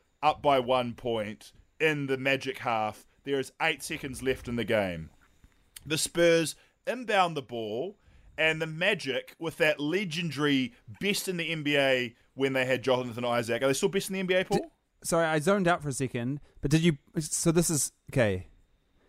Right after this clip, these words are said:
Speaker 2: They went to inbound it, they couldn't call the timeout. Came out of the timeout,
Speaker 1: Oh,
Speaker 2: went
Speaker 1: you
Speaker 2: to inbound it,
Speaker 1: The Spurs.
Speaker 2: couldn't,
Speaker 1: Yeah.
Speaker 2: had to call another timeout.
Speaker 1: Yeah.
Speaker 2: Now we're at, at where you,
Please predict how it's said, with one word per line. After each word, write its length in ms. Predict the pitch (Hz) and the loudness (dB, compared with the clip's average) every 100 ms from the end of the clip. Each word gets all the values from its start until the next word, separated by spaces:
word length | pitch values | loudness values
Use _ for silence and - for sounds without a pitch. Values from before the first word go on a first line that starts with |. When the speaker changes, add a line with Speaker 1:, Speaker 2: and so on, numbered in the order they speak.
| _ _ _ _ | _ _ _ _
Speaker 2:
They 220 | 135 139 147 | 2 2 2
went 240 | 160 180 | 2 0
to 120 | 165 | 2
inbound 340 | 156 143 131 135 | 2 2 2 0
it, 100 | 160 | 0
they 100 | 127 | -2
couldn't 480 | - 147 110 90 - - | 2 2 2 -4 -14 -6
call 180 | - 135 | 0 2
the 100 | 123 | 2
timeout. 580 | 123 113 107 101 90 - - _ _ _ _ - | 0 0 0 -2 -4 -8 -18 _ _ _ _ -2
Came 240 | 147 151 | 2 4
out 100 | 160 | 4
of 80 | 143 | 2
the 60 | 131 | 0
timeout, 720 | - 135 131 135 175 214 - - _ _ - | 0 2 2 2 2 0 -6 -20 _ _ -4
Speaker 1:
Oh, 80 | 170 | 0
Speaker 2:
went 100 | 151 | 2
Speaker 1:
you 40 | |
Speaker 2:
to 140 | - 151 | 0 -2
inbound 400 | 151 147 143 147 | 0 2 2 0
it, 180 | 202 - 160 _ _ | 0 -4 -12 _ _
Speaker 1:
The 60 | 127 | -20
Spurs. 360 | - 147 123 104 | -16 -12 -8 2
Speaker 2:
couldn't, 640 | 170 135 131 190 - - _ | 4 4 2 -2 -6 -20 _
Speaker 1:
Yeah. 160 | 117 101 | -18 -10
Speaker 2:
had 180 | - 151 | -2 -2
to 80 | 147 | 0
call 280 | - 151 147 | 4 6 6
another 280 | 139 143 143 | 4 0 -2
timeout. 720 | 139 113 110 107 117 160 - - - | 0 0 0 0 0 0 -4 -14 -8
Speaker 1:
Yeah. 220 | 127 95 - - - | -6 -8 -14 -20 -4
Speaker 2:
Now 280 | 135 143 139 | 2 4 4
we're 240 | 127 131 - | 4 2 -2
at, 180 | 135 - | -4 -2
at 260 | 139 131 135 | -2 0 2
where 220 | 120 117 | 4 4
you, 260 | 113 113 | 4 4